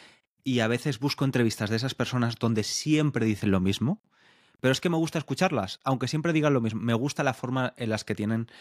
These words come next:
eh, eh, que tienen de comunicar. ¿no? Y, y esto es muy importante también, porque puedes contar lo, lo que ya se ha contado,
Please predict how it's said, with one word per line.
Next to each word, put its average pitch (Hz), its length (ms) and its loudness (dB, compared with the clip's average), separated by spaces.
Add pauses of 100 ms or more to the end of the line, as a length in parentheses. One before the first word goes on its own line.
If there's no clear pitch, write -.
(220)
eh, - 200 -8
eh, 110 180 2
que 113 120 0
tienen 113 260 4
de 110 100 4
comunicar. 95 640 0 (440)
¿no? 113 320 0
Y, 104 600 0
y 117 140 0
esto 113 160 -2
es 135 60 0
muy 143 120 2
importante 110 440 -2
también, 120 320 -2
porque 104 180 -4
puedes 131 260 2
contar 127 460 -2
lo, 113 380 -4
lo 117 200 -6
que 117 120 -4
ya 151 100 4
se 165 120 -4
ha - 20 -8
contado, 156 560 0